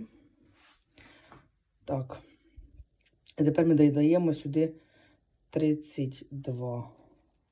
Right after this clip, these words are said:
Правильно? І виходить вага. Нормально. Нормально. А зараз витягну рибу.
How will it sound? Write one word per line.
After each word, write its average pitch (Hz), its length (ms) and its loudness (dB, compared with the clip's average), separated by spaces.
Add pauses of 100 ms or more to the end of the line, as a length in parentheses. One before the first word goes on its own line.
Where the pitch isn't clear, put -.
(400)
Правильно? 160 400 -6 (640)
І - 40 0
виходить 202 480 -2
вага. 151 600 0 (760)
Нормально. 240 580 2 (1600)
Нормально. 196 840 -2 (420)
А 170 280 -2 (580)
зараз 151 340 -8
витягну 151 360 -4
рибу. 240 360 0